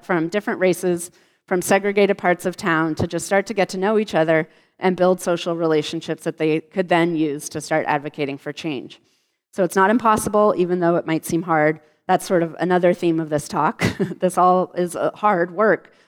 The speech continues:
but it's not impossible. Um, so once these groups are formed,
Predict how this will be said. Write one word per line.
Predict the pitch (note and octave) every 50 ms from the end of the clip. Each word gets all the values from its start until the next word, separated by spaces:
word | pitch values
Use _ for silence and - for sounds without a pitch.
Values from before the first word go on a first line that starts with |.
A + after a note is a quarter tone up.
| _ _
but | G#3 F#3+ -
it's | F#3+ F#3+ -
not | G3+ G3+ G3 F#3+
impossible. | G3 F#3+ F3+ E3+ D3+ C#3+ - D3 - A2+ - D#3 _ _ _ _ _ _ _ _ _ _ _ _ -
Um, | - G3 F#3 F3 E3+ F3 C#3+ - - _ _ _ -
so | F3+ - B3
once | A#3+ C4 C4+ -
these | - C#4+ C4 B3
groups | - C4 C4 B3+ - C4+
are | B3
formed, | B3 - B3+ A#3 A3+ A#3 A3+ A#3 A#3+ A#3 -